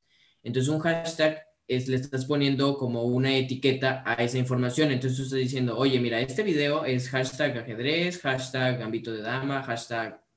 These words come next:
muchas cosas", ¿no? Entonces, con esos hashtags, tú ya sabes que más o menos el video va a hablar sobre ajedrez, pero si tienes uno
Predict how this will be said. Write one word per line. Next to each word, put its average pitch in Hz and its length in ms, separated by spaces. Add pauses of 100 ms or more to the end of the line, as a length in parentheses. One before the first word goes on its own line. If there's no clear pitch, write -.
(140)
muchas 151 440
cosas", 104 260
¿no? 147 260 (520)
Entonces, 147 480
con 156 140
esos 156 220
hashtags, 160 500
tú 156 80
ya 160 120
sabes 165 340
que 151 80
más 147 200
o - 20
menos 160 260
el 147 80
video 135 220
va 139 80
a - 40
hablar 127 220
sobre 127 180
ajedrez, 131 500
pero 123 160
si 120 140
tienes 139 300
uno 147 340